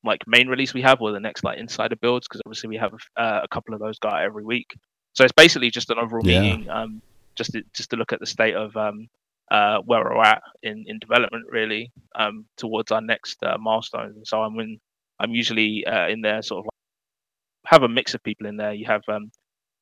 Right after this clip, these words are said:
Speaker 1: people from production, um, uh, engineering, uh, Q A, et cetera. Um, so those are, those
Speaker 2: Mm-hmm.
Speaker 1: are, um, uh, those are always really, um, so I usually go in there just to represent the community team and then relay that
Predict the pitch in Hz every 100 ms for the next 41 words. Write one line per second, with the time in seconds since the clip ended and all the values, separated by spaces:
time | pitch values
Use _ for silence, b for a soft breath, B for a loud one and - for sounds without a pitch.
0 | _ - 123 110 - 104 110 107 - 110
1 | 104 104 104 - 104 101 101 104 _ _
2 | _ - 101 87 110 101 107 104 104 104
3 | - _ _ _ _ _ _ _ _ _
4 | _ - 107 104 - - 107 104 104 -
5 | 107 - - 104 _ _ _ _ - 104
6 | 104 101 - 110 113 110 110 104 98 95
7 | 110 110 110 104 - - - - _ -
8 | - 104 101 107 107 107 104 98 101 104
9 | _ _ _ _ _ _ 104 104 - 107
10 | 104 110 107 101 104 104 104 104 - -
11 | 101 - 107 - 104 107 104 - _ _
12 | - 107 104 101 - - 104 104 104 -
13 | _ - 107 107 101 98